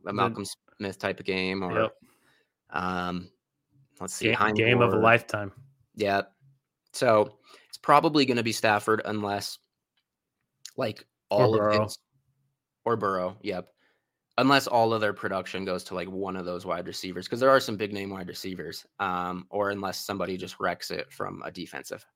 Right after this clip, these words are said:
Speaker 1: perspective. But
Speaker 2: Yeah, I, I, I think, I think Aaron Donald could be a sneaky uh, bet for Super Bowl M V P, you know, especially with that Bengals line, as we talked about.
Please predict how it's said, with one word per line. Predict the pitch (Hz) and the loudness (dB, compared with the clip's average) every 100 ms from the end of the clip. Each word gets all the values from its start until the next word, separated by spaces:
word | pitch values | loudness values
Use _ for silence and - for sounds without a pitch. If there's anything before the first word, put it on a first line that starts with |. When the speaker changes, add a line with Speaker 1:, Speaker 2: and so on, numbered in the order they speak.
| _ | _
Speaker 1:
perspective. | - - - - - - - | -12 -8 -8 -8 -16 -14 -12
But | - - _ _ - | -12 -14 _ _ -2
Speaker 2:
Yeah, | 175 131 156 - | -2 -2 -6 2
I, | 156 | 4
I, | 175 160 | 6 2
I | |
think, | 156 185 156 - | 4 4 4 2
I | 147 | -6
think | 131 135 139 | -2 0 2
Aaron | 156 123 | 2 4
Donald | 127 170 117 | 4 2 -2
could | 117 113 | -6 -4
be | 117 | -4
a | |
sneaky | - 127 123 120 110 104 98 _ _ _ _ _ _ _ _ _ - | -4 -6 -6 -4 -6 -6 -10 _ _ _ _ _ _ _ _ _ -8
uh, | 131 107 | -4 -4
bet | 98 107 98 _ | -2 -2 -4 _
for | - - 127 - | -10 -6 -6 -8
Super | - 127 107 | -10 -8 -6
Bowl | 101 110 | -6 -6
M | 107 | -6
V | 101 | -8
P, | 101 95 85 _ | -8 -10 -12 _
you | 123 | -6
know, | 110 113 120 | -4 -6 -6
especially | - 120 113 | -4 -4 -4
with | 107 104 | -6 -4
that | 107 113 | -4 -4
Bengals | 107 101 101 | -4 -4 -2
line, | 107 107 92 - | 0 0 -6 -12
as | 98 | -10
we | 101 | -8
talked | 98 104 - | -4 -4 -6
about. | 90 95 | -8 -10